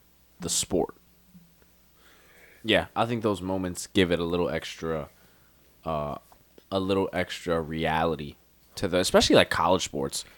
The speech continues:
Uh, like, you know, March Madness, just a prime example of, um,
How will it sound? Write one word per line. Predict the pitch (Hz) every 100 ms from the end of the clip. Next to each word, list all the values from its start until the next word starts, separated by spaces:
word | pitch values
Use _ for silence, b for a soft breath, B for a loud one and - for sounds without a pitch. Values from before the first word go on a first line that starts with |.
| b b b b _ _ -
Uh, | 82 80 73
like, | 73 78
you | 98
know, | 65 65
March | 80 95 98
Madness, | 98 92 95 -
just | 85 -
a | 80 - -
prime | 107 92
example | 90 82 90 85 82 76 B B B B B - _ _ -
of, | 90 82 78
um, | 76